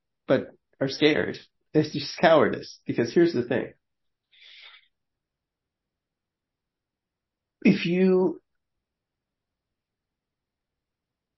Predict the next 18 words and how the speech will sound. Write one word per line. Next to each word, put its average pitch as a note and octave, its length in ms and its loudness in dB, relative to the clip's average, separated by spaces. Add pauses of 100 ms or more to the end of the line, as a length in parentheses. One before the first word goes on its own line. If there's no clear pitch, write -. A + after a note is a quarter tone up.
(1300)
try E3 300 4
to D3+ 100 4
do D3 180 4
things C3 600 -2
to D3+ 140 4
appease C3+ 460 2
that C3 260 4
group C3+ 200 0
of A2+ 60 -12
people B2+ 360 -2
all A2+ 160 0
the F2 80 -8
time, - 500 -4 (400)
they're D3+ 160 6
never C#3+ 480 2
gonna A#2+ 180 -4
be A#2 140 -8
happy. C3+ 580 -2